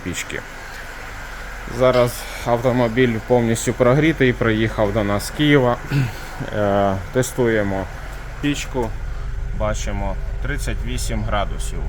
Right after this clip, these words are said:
Максимум температури на лице, середня швидкість вентилятора. Це зовсім немає тепла.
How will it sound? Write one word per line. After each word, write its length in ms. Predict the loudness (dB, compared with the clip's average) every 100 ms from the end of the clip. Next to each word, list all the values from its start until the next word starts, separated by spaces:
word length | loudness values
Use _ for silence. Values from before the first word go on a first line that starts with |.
| -2 -2
Максимум 600 | -2 -2 -2 -2 -2 -2 -2
температури 800 | -2 -2 -2 -2 -2 -2 -2 -2 -2 -2 -2 -2 -2 -2
на 100 | -2
лице, 560 | -2 -2 -2 -2 0 0 -2 -4 -4
середня 460 | -2 -2 -2 -2
швидкість 480 | -2 -2 -2 -4 -4
вентилятора. 760 | -2 -2 -2 0 0 0 -2 -2 -4 -4 -4 -4 -4 -4 -2
Це 140 | -2
зовсім 480 | 2 2 2 0 2
немає 420 | 2 4 4 4
тепла. 460 | 2 -2 0 0